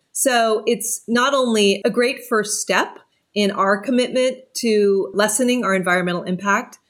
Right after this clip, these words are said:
it's also a really proud moment for us to add to our social responsibility mission. We've been very focused, of course, on empowerment,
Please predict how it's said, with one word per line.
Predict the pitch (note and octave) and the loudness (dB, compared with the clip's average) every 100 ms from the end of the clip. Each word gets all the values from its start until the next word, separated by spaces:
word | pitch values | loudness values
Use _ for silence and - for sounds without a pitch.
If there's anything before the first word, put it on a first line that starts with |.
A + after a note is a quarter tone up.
| - | -4
it's | G#3+ - | -4 0
also | A3 A#3 - A3 G3 F#3+ - | 2 2 2 2 2 0 -2
a | G3 | -2
really | C4 C4 | 0 -2
proud | - G#3 F#3 F3+ | -2 0 2 2
moment | F#3 F#3 - | 0 -2 -4
for | - | -4
us | F3 F3 | -2 -2
to | - F3 - | -4 -8 0
add | F3 F3+ F#3+ F#3+ | 4 4 4 0
to | - G#3 F#3 F3+ - | -4 0 2 0 0
our | E3+ F3 E3 - _ _ | -2 0 -4 -6 _ _
social | - B3+ B3 B3+ | -8 -4 -2 -2
responsibility | A3 G#3+ G3 F#3+ F#3+ F3+ F#3 F#3 F3+ | -2 -2 -2 -2 -2 -2 0 0 0
mission. | F3 - F#3+ F3 F3 | 0 -2 -2 -4 -4
We've | F3 | -2
been | F#3+ F3 | -2 0
very | G#3 G#3+ | 0 0
focused, | A3 F#3+ F3+ F3 | 0 -4 -4 -8
of | E3+ - | -12 -4
course, | F3+ F3 | -4 -2
on | D#3+ E3 | -6 -8
empowerment, | - A#3 A3 G#3+ G3+ G3 | -2 0 2 2 0 -2